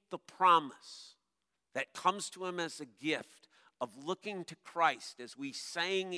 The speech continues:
in that beautiful hymn a few minutes ago, God counts it as righteousness. Oh, foolish Galatians,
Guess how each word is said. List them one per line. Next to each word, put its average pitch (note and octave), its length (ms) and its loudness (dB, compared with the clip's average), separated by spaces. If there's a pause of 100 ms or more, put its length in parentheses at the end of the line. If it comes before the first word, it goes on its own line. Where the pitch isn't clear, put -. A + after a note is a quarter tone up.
in D#3 240 -4
that D3 280 -2
beautiful D3+ 560 -12
hymn C3+ 240 -8
a A2+ 60 -12
few C#3 240 -14
minutes C3 400 -10
ago, A2 300 -8 (720)
God C#3+ 440 0 (420)
counts - 480 -8
it A#2+ 120 -16 (640)
as - 240 -18
righteousness. - 960 -16 (1500)
Oh, A#2+ 100 -12
foolish D#3+ 840 -8 (100)
Galatians, - 920 -14